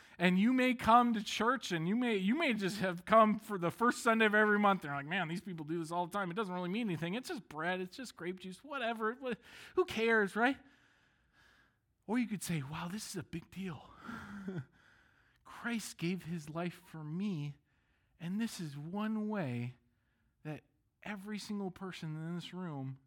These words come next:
says, "Hey, we're fighting together. We're battling together for one goal, one reason, 'cause we are the body of Christ." Dear Lord, I just pray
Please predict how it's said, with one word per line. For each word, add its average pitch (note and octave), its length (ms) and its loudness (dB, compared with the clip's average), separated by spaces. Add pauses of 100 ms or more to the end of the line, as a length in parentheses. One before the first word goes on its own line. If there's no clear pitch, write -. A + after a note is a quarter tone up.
says, D3 360 -10
"Hey, D3+ 360 -6 (960)
we're A3+ 100 -8
fighting F#3 440 -6
together. D3 540 -8 (960)
We're G#3 100 -4
battling D#3 480 -4 (380)
together B2+ 580 -6
for C#3+ 160 -12
one C#3+ 360 -8
goal, B2 260 -10 (800)
one D3+ 380 -6
reason, C3 440 -6 (1500)
'cause D3 140 -12
we C#3 160 -4
are C#3+ 80 -4
the B2+ 80 -6
body A2+ 280 -8
of G2 120 -16
Christ." G#2+ 340 -12
Dear D3+ 160 -6
Lord, C3+ 220 -4
I B2+ 80 -6
just B2 240 -12
pray C3 380 -6